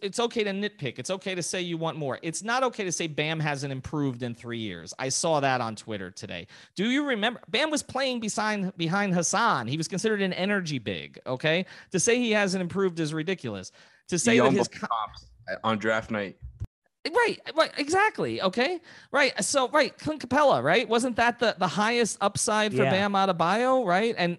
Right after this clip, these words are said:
Speaker 1: like, Clint has done good work the past year in Atlanta, but I believe that Bam Adebayo has passed Clint Capella. Okay, so I, again, okay to criticize, but the money
Speaker 2: I guess
Speaker 1: thing
Speaker 2: Clint
Speaker 1: too.
Speaker 2: Capella were Kevin Garnett.
Speaker 1: Right. Well, the only thing, the only thing that affects the money here,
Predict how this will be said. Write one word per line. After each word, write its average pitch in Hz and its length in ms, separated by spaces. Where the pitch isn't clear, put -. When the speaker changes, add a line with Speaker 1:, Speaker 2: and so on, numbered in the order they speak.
Speaker 1:
like, 190 180
Clint 262 280
has 214 180
done 214 200
good 208 180
work 240 320
the 185 80
past 185 280
year 208 200
in 180 80
Atlanta, 190 360
but 135 220
I 156 80
believe 190 440
that 175 160
Bam 185 180
Adebayo 170 420
has 139 100
passed 156 360
Clint 151 220
Capella. 123 500
Okay, 156 260
so 220 400
I, 165 100
again, 185 360
okay 247 300
to 196 80
criticize, 185 460
but 160 160
the 165 80
money 208 300
Speaker 2:
I 240 80
guess - 60
Speaker 1:
thing 180 140
Speaker 2:
Clint 127 140
Speaker 1:
too. 214 140
Speaker 2:
Capella 123 220
were 110 140
Kevin 117 300
Garnett. 107 340
Speaker 1:
Right. 175 300
Well, 220 80
the 240 140
only 349 240
thing, 277 320
the 202 100
only 320 200
thing 269 180
that 226 100
affects 180 360
the 156 100
money 123 320
here, 90 260